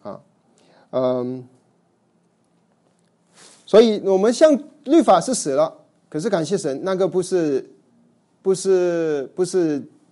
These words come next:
结局，那个只是故事的一半。因为当，当一个人死了之后，你就可以什么？改嫁了嘛。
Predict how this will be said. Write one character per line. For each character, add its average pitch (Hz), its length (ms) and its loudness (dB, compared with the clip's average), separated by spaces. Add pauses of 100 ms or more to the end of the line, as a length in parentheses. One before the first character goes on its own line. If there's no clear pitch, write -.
结 139 200 -2
局， 120 280 -8 (540)
那 196 100 -2
个 208 120 2
只 143 160 -4
是 160 440 -2
故 185 200 -4
事 180 160 0
的 151 80 0
一 147 120 -2
半。 180 320 0 (840)
因 147 60 -6
为 170 140 0
当， 202 340 2 (200)
当 214 140 2
一 226 120 -2
个 202 100 2
人 196 100 2
死 151 200 -6
了 131 100 -2
之 180 120 -6
后， 175 120 -4
你 135 120 -4
就 160 140 -4
可 160 120 -4
以 139 60 -2
什 123 120 -12
么？ 123 180 -14 (720)
改 104 160 -10
嫁 160 220 -4
了 123 80 -10
嘛。 101 120 -18